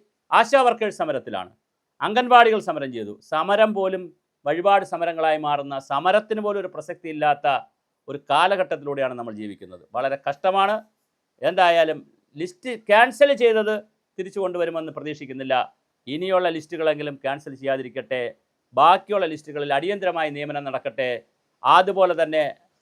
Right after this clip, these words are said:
ക്യാൻസൽ ചെയ്തു പോയ ലിസ്റ്റുകളിൽ വീണ്ടും കാൾ ഫോർ ചെയ്യാനുള്ള, വിളിക്കാനുള്ള നടപടികൾ പി എസ് സി ആരംഭിക്കട്ടെ. അങ്ങനെ വിളിക്കണമെങ്കിൽ തസ്തിക അങ്ങോട്ട് അറിയിച്ചാൽ മാത്രമേ അവർക്ക് വിളിക്കാൻ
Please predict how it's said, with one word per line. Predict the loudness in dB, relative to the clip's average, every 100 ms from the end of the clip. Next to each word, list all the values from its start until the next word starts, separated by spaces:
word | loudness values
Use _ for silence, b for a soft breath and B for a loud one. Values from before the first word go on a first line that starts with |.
| _ _ _ _
ക്യാൻസൽ | 4 6 4 -2 0
ചെയ്തു | 0
പോയ | 0 0
ലിസ്റ്റുകളിൽ | -4 -10 -4 -4 -4 -10 _ _ _ _ 0
വീണ്ടും | 0 2 0 -2 -14 _ -4
കാൾ | -2 0 0
ഫോർ | -4 -2
ചെയ്യാനുള്ള, | -2 -2 0 -2 -2
വിളിക്കാനുള്ള | -8 -8 -2 -2 -2 -6
നടപടികൾ | -4 -6 -6 -8 -10 _ _ -12
പി | -8
എസ് | -4
സി | 0
ആരംഭിക്കട്ടെ. | 0 0 -8 -8 -2 -4 -2 6 8
അങ്ങനെ | 8 2 2
വിളിക്കണമെങ്കിൽ | 0 -2 -4 0 0 0 -2 -6 _ _ _ _ _ -4
തസ്തിക | -4 -4 -4 2 4 2 -2 -6
അങ്ങോട്ട് | -4 -4 -2 -4
അറിയിച്ചാൽ | -4 -2 -4 -2
മാത്രമേ | -8 -8 -8
അവർക്ക് | -10 -12
വിളിക്കാൻ | -10 -8